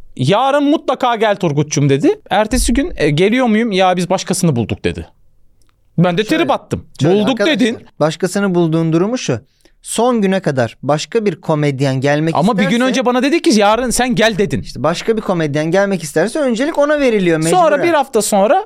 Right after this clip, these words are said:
Speaker 2: Çağırdım.
Speaker 1: utandı tabii. Yüzü şey olmayınca, "Gel." dedi. Ben de gittim.
Speaker 2: Tamam.
Speaker 1: Oynadım. Ya bir kere
Speaker 2: Oynadın.
Speaker 1: talep ettim,
Speaker 2: Kötü de
Speaker 1: oynadım.
Speaker 2: oynamadın. Güzel de paslaştık.
Speaker 1: Teşekkür ederim.
Speaker 2: Kazandık da
Speaker 1: E, şimdi
Speaker 2: o
Speaker 1: niye
Speaker 2: hafta.
Speaker 1: bu konu açılıyor?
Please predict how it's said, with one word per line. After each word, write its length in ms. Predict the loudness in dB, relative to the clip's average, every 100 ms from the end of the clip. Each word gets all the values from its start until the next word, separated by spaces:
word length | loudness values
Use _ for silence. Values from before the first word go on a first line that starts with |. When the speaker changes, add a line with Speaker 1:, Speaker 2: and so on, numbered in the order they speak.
| 0
Speaker 2:
Çağırdım. 180 | 0 2
Speaker 1:
utandı 320 | 2 0 0
tabii. 260 | 0 0 0
Yüzü 260 | 0 -2
şey 160 | 0 2
olmayınca, 380 | 2 2 2 2
"Gel." 200 | 2 0 0
dedi. 220 | 0 0
Ben 160 | 0
de 40 | 0
gittim. 520 | -4 -6 -4 -4 -6 -16 -20 _
Speaker 2:
Tamam. 320 | -4 -2 -2 -6 _
Speaker 1:
Oynadım. 580 | 0 0 2 0 0 0
Ya 160 | 0 0
bir 60 | 0
kere 100 | 0
Speaker 2:
Oynadın. 140 | 0
Speaker 1:
talep 260 | -2 0 -2
ettim, 140 | 0
Speaker 2:
Kötü 120 | 2
de 60 | 2
Speaker 1:
oynadım. 260 | 2 0 0
Speaker 2:
oynamadın. 360 | -2 -2 0
Güzel 340 | 0 0 0 0
de 220 | -2 -2
paslaştık. 460 | -4 -2 -4 -2
Speaker 1:
Teşekkür 420 | -2 -2 -2 0 0
ederim. 200 | 0 0
Speaker 2:
Kazandık 360 | 0 -4 -2
da 60 | 0
Speaker 1:
E, 20 |
şimdi 260 | 0 2 2
Speaker 2:
o 40 |
Speaker 1:
niye 120 | 2
Speaker 2:
hafta. 80 | 0
Speaker 1:
bu 60 | 0
konu 180 | 0
açılıyor? 400 | 0 0 2 0